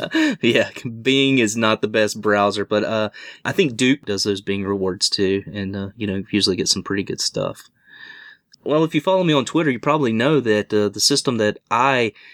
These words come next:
mentioned that I picked up the most games for in two thousand eighteen was the PlayStation one,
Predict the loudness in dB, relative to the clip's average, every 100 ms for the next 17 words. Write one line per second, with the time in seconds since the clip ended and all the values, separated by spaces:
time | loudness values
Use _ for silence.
0 | -20 _ -2 0 2 2 2 2 0 2
1 | 0 0 -2 0 0 0 0 -2 -2 -2
2 | -2 -2 0 2 2 2 2 0 0 -2
3 | 0 -2 0 2 2 0 -2 2 2 4
4 | 4 2 0 0 2 0 -2